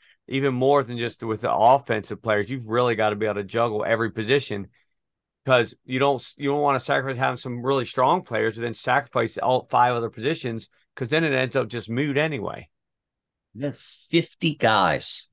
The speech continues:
Speaker 2: on each roster.
Speaker 1: Yeah.
Speaker 2: These, these rosters are huge. And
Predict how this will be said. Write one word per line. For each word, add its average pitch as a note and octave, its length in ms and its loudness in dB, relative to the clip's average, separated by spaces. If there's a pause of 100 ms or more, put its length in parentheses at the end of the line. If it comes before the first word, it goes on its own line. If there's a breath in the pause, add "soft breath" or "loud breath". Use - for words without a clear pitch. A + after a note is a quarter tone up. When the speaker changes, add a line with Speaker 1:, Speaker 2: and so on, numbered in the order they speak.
(120)
Speaker 2:
on F2+ 160 0
each F#2+ 280 -2
roster. - 500 2 (1160)
Speaker 1:
Yeah. A#2+ 260 -8 (360)
Speaker 2:
These, A2 180 -4 (140)
these A2+ 200 -4
rosters F#2+ 360 4
are D#2 60 -4
huge. - 760 0 (1600)
And C#3 300 4